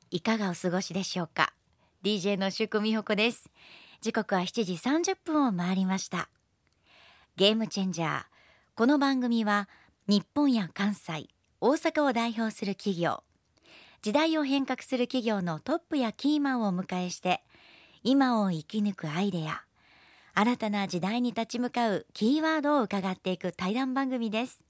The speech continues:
今日のお話を一週間の始まりの栄養にしてくださいね。皆さんの新しい始まりのために、今週もお会いするの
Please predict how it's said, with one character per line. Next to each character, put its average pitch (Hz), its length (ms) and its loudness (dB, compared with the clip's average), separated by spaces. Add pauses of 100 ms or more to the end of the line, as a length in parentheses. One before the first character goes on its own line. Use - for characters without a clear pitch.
(1300)
今 196 200 4
日 185 60 -2
の 170 100 2
お - 20 -2
話 196 540 -4
を - 20 0 (400)
一 233 140 -2
週 339 240 -2
間 294 200 -2
の 254 120 2
始 220 320 0
ま 330 100 0
り 330 100 0
の 330 280 2
栄 185 140 2
養 208 120 2
に 214 160 0
し - 60 -10
て - 120 -6
く - 80 -8
だ 240 140 -2
さ 262 160 -4
い 240 80 -2
ね。 269 240 0 (1300)
皆 262 220 4
さ 294 180 0
ん 247 140 0
の 285 180 2 (240)
新 311 380 2
し 349 320 -2
い - 20 -4
始 185 320 -4
ま 277 100 2
り 262 120 2
の 247 120 0
た 226 140 -2
め 226 140 0
に、 208 180 -2 (1120)
今 196 200 0
週 190 260 -2
も 190 240 0 (240)
お 170 80 -2
会 175 140 -2
い 180 40 -4
す 196 120 -6
る 190 80 0
の 175 120 -2